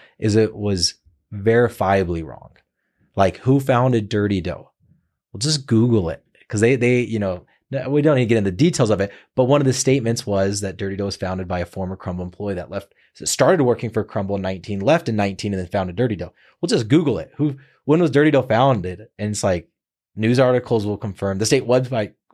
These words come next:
will confirm it was founded in eighteen, you know? So that helped a lot, but I'm just like, I'm gonna, I need, I need, I need to respond to everybody. I think I could win over each person one by <laughs> one, I guess.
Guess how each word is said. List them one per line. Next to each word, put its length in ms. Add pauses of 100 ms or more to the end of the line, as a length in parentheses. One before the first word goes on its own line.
(220)
will 160
confirm 420
it 120
was 120
founded 260
in 120
eighteen, 480 (280)
you 80
know? 180 (220)
So 160
that 260
helped 220
a 40
lot, 300
but 80
I'm 120
just 120
like, 120
I'm 100
gonna, 320 (580)
I 80
need, 220
I 100
need, 220
I 60
need 100
to 80
respond 360
to 60
everybody. 320
I 100
think 160
I 80
could 120
win 240
over 340
each 220
person 320
one 240
by 140
<laughs> 300
one, 160
I 120
guess. 340